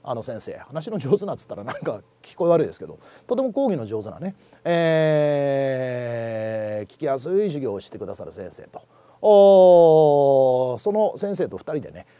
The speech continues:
えー、一級の講義っていうのは担当させていただく。で、受験経験者向けの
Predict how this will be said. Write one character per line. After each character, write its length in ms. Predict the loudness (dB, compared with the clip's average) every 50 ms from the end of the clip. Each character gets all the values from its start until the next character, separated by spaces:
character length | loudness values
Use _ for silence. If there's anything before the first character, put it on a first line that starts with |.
| _ _ _
え 360 | 0 2 2 4 4 2 0
ー、 20 | -2
一 100 | -4 -4
級 140 | -4 -4 -6
の 80 | -4
講 140 | -6 -6 -6
義 120 | -6 -6
っ 60 | -8 -10
て 100 | -10 -8
い 60 | -6
う 20 |
の 60 | -4
は 100 | -4 -4
担 180 | -4 -6 -14 -12
当 140 | -12 -12 -12
さ 140 | -14 -16 -20
せ 80 | _
て 80 | -20 -20
い 20 |
た 60 | -20
だ 60 | -20 _
く。 120 | _ _ _ _ _ _ _ _ -2
で、 280 | 2 4 6 4 4 2 -6 _ -4
受 140 | -2 0 2
験 180 | 2 0 0
経 180 | 0 0 0 0
験 220 | 0 -2 -2 -2 -2 -2
者 200 | -4 -4 -4 -4
向 120 | -4 -2 0
け 120 | -2 0
の 340 | 4 6 6 6 4 2